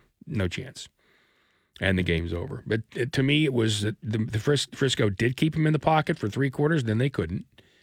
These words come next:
And that was a huge difference. And they did not, that, that Mahomes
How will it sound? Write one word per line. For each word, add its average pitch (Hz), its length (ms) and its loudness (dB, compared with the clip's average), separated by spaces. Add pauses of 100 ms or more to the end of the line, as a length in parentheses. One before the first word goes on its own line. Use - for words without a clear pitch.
(280)
And 95 160 2
that 101 120 2
was 107 140 2
a 104 40 -2
huge 101 280 0
difference. 95 420 -2 (220)
And 98 180 0
they 98 100 2
did 104 240 0
not, 117 240 0 (280)
that, 95 200 -2 (180)
that 110 160 0
Mahomes 120 560 2